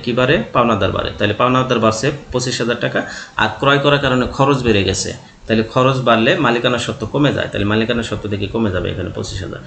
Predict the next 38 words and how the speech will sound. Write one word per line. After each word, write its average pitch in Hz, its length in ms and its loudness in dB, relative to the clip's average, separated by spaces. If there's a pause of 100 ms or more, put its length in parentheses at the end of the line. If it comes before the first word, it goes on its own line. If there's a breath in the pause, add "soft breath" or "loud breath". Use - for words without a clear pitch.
(300 loud breath)
ঠিক 143 140 2
আছে? 170 240 0 (160)
আর 117 100 2 (100)
এইখানে 160 400 2
লিখতে 131 280 0
হবে 117 280 2
খরচ, 120 480 0
কেন? 110 220 0 (520)
পণ্য 110 240 2
ক্রয়, 92 240 -4 (580)
খরচ 165 300 2
অথবা 117 280 -2
পণ্য 117 260 0
ক্রয়, 95 240 -2
এটা 95 200 -4
লিখতে 92 260 -6
পারো, - 220 -4 (480 loud breath)
ঠিক 160 120 0
আছে? 190 180 2
ব্যাখ্যায়। 95 360 0 (400 loud breath)
তাহলে 180 240 4
কেন 185 280 2
লিখলাম 202 280 2
এখানে? 208 280 2 (160)
কারণ 147 220 6
এখানে 156 180 2
মালিকানা 156 360 4
সত্ত্বের 139 320 -2
ঘরে 117 160 2
বসছে, 123 460 2 (200)
আগেরটা 135 320 0
কিন্তু 151 220 -2
মালিকানা 151 340 2
সত্ত্বের 120 280 -2
ঘরে 113 140 4
বসছিল 107 380 0
না। 95 140 -4
দেখো 98 260 -4